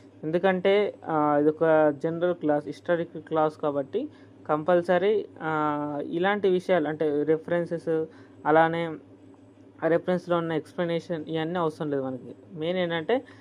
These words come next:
మనం హిస్టరీ తెలుసుకోవాలి, అది మాత్రం గుర్తుపెట్టుకోండి. హిస్టరీలో కొంచెం మనం కలుపుకుంటూ బైబిల్లో ఉన్నది అలానే దాన్ని తీసుకుంటూ దానికి తోడుగా హిస్టరీని కూడా తీసుకుంటే మనకి వీరి గురించి ఇంకా బాగా అర్థమవుతున్న ఉద్దేశంతో ఇలా చేస్తున్నాం. ఓకే, డన్.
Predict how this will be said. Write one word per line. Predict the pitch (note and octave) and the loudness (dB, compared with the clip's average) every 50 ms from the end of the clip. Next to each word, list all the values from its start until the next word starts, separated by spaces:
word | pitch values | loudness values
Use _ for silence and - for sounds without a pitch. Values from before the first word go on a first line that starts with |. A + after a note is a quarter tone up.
| - - - - - | -20 -20 -16 -8 -4
మనం | D#3+ E3 F3 F3 D#3+ - | -2 0 0 0 0 -2
హిస్టరీ | - D3+ - - - - F#3+ G3 F#3 - - - - - - | -6 -8 -10 -12 -4 2 4 4 4 4 0 -8 -6 2 4
తెలుసుకోవాలి, | F3 F3 E3+ E3+ - - E3 D#3 D3 C3 B2+ - - | 4 4 4 4 4 6 6 6 6 6 2 0 -2
అది | D3+ E3 | -2 0
మాత్రం | E3+ E3 D#3 E3+ E3 F#3+ F#3+ F3 | 0 -2 -2 -2 -4 -2 -2 -2
గుర్తుపెట్టుకోండి. | D#3 - - D3+ C#3+ C3 - - - B2+ A#2+ A#2+ - - - - - - - - - - - D3 | -2 -2 0 0 0 0 -2 -6 -10 -10 -10 -12 -16 -18 -20 -20 -20 -20 -20 -20 -20 -14 -6 -2
హిస్టరీలో | D3+ D#3+ E3 E3+ E3+ - - G3 G3 G3+ G#3+ G#3 | 0 0 0 -2 -4 -6 -4 -2 0 2 0 2
కొంచెం | G#3+ G3 F3+ F3+ - F#3+ F3+ | 2 0 -2 0 0 0 0
మనం | F3+ F3 F3 E3+ E3 | 0 0 -2 -2 0
కలుపుకుంటూ | D#3 - D#3+ D#3 D#3 - F#3+ F#3+ F#3 G3+ - | 2 2 2 2 2 0 -4 -4 -2 2 4
బైబిల్లో | F3 E3 E3+ E3+ F#3 F#3 F#3 F#3 F3+ | 6 6 6 6 6 6 6 8 6
ఉన్నది | F3 E3+ E3+ E3+ F3 F3 F3 G#3+ A3+ A3+ - - - - - - - - | 6 4 2 0 0 2 2 0 0 -2 -6 -12 -12 -14 -16 -12 -4 2
అలానే | D3+ D#3 D#3+ E3+ F3 F#3 F#3+ F3 - - | 4 4 4 4 4 2 0 -2 -4 -4
దాన్ని | E3 E3 F3 E3 | -2 -2 -2 0
తీసుకుంటూ | D#3+ F3+ F#3 F#3 - - - G3 G3 F#3 G#3 G#3 F3 | 0 0 0 0 -2 -4 -4 -2 0 2 2 2 4
దానికి | D#3 F3 F3+ F3 E3+ E3+ - | 4 2 2 2 -2 2 4
తోడుగా | F3 F3+ F#3+ G3 G3 F#3+ G3+ G#3+ G#3+ | 6 6 8 6 4 2 2 0 -2
హిస్టరీని | - F3 E3 D#3 - - - F3 F3 | -4 -6 -8 -8 -10 -10 -6 -2 2
కూడా | F3 F3 E3+ D#3+ | 2 2 2 2
తీసుకుంటే | - E3 D#3 D3+ - - D#3+ D#3 D3+ G3+ B3 D#4 - - - - - - - - | -2 -4 -6 -6 -6 -6 -6 -4 -2 -2 -2 -2 -4 -10 -18 -20 -20 -18 -10 -6
మనకి | D#3+ D#3 D#3 - | -6 -4 -2 0
వీరి | D#3 D#3+ E3 D#3+ | 2 4 4 4
గురించి | D#3+ E3 E3 - F#3 F3+ | 4 2 0 -2 -4 -4
ఇంకా | E3 D#3+ F3+ | 0 0 0
బాగా | E3 D#3+ D#3 D#3 D#3 D#3 | 2 4 6 6 6 6
అర్థమవుతున్న | D3 C#3 D#3 D3+ D3+ D#3+ D3 C#3+ | 4 4 4 2 2 0 -2 -4
ఉద్దేశంతో | C3+ C#3 D#3+ D#3 D#3 - E3 D3+ - D#3+ | -2 2 2 2 2 0 -4 -4 -2 -4
ఇలా | D#3 D#3 D#3+ F#3+ B3 D#4 - - - - - - - - E3+ | -4 -4 -4 -6 -6 -8 -10 -14 -20 -20 -20 -20 -8 0 0
చేస్తున్నాం. | D#3+ D#3 D#3 - D#3 D3 C#3+ C3 - - - - - - - - - - | 0 0 0 -2 -4 -2 -2 -4 -6 -8 -14 -18 -20 -20 -20 -20 -8 -4
ఓకే, | E3 E3 D#3+ - D#3+ | -4 -2 2 2 2
డన్. | D3 D#3 C#3+ | 2 2 0